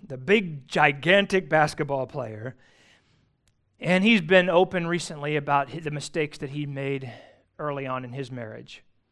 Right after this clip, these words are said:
as a husband and as a father. But here's wh-, here were his exact words. He said, "I made a lot of dumb mistakes to where I lost my family and didn't have anyone."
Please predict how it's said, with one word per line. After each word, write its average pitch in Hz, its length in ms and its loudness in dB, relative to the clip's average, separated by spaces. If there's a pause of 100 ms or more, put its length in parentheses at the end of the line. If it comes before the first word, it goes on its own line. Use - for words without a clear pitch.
(500)
as 131 260 -10
a 135 60 -8
husband 151 340 -4
and 147 160 -2
as 127 120 -12
a 117 40 -14
father. - 440 -18 (960)
But 139 80 -10
here's 185 260 2
wh-, 170 180 -6
here 196 200 -2
were 170 160 0
his 143 120 -4
exact 135 400 -6
words. 123 520 -16 (640)
He 165 120 -8
said, 160 220 2
"I 165 120 8
made 190 160 6
a 180 60 6
lot 175 220 8
of 143 440 -2 (120)
dumb 160 260 0
mistakes - 760 -10 (1300)
to - 80 -8
where 165 260 4
I 160 220 6
lost 151 600 0
my 143 180 -8
family 123 600 -10 (920)
and 131 160 -14
didn't 143 220 -6
have 139 220 0
anyone." 120 420 -10